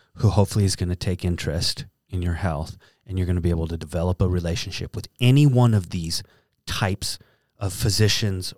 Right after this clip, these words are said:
or, for lack of better term, the mid-level provider, right? You know, the, the,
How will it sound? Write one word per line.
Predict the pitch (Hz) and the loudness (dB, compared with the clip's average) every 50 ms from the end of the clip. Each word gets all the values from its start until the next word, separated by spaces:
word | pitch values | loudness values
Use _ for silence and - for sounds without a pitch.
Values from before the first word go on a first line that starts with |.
| _ - | _ -6
or, | 98 95 95 92 87 85 - - _ _ _ _ _ _ _ _ _ _ _ _ _ _ _ | -2 0 0 0 0 -4 -8 -18 _ _ _ _ _ _ _ _ _ _ _ _ _ _ _
for | - 107 92 | -4 -4 -2
lack | 87 87 85 92 104 - - | -2 0 0 0 2 2 2
of | 107 90 - | 0 2 2
better | - 104 98 107 104 | 2 2 4 2 2
term, | 98 - - - 104 92 90 90 90 90 87 - - | 0 0 0 0 2 2 0 0 -2 -4 -8 -8 -8
the | 95 92 | -6 -4
mid-level | 95 95 95 92 90 98 95 90 85 90 87 85 82 - - | -2 -2 -2 -2 -2 -2 -2 -2 -2 -2 -4 -4 -4 -2 -2
provider, | - 104 92 92 92 87 87 82 - 71 73 76 - - _ _ _ _ _ _ | 0 0 0 0 0 -2 -2 -2 -4 -6 -6 -8 -10 -14 _ _ _ _ _ _
right? | - 104 95 90 - - - - - | -2 0 0 0 -2 -6 -16 -6 0
You | - 143 | 2 4
know, | 135 - - _ _ _ _ _ _ _ _ _ _ _ _ _ _ _ _ _ _ _ _ _ _ _ _ _ - _ _ - | 4 2 0 _ _ _ _ _ _ _ _ _ _ _ _ _ _ _ _ _ _ _ _ _ _ _ _ _ -20 _ _ -8
the, | 147 147 - | -8 -8 -6
the, | - 123 131 | -2 0 0